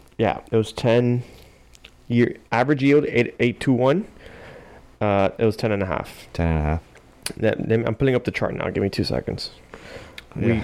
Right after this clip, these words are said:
Speaker 1: we gotta sometimes have good information. So it did not reach thirty, Alex. It
Speaker 2: No.
Speaker 1: was, it reached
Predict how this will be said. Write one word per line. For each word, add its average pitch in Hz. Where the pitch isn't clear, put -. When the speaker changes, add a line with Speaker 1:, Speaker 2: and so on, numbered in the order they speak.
Speaker 1:
we 123
gotta 147
sometimes 170
have 110
good 110
information. 95
So -
it 113
did 120
not 120
reach 160
thirty, 98
Alex. 87
It -
Speaker 2:
No. 107
Speaker 1:
was, 98
it 120
reached 165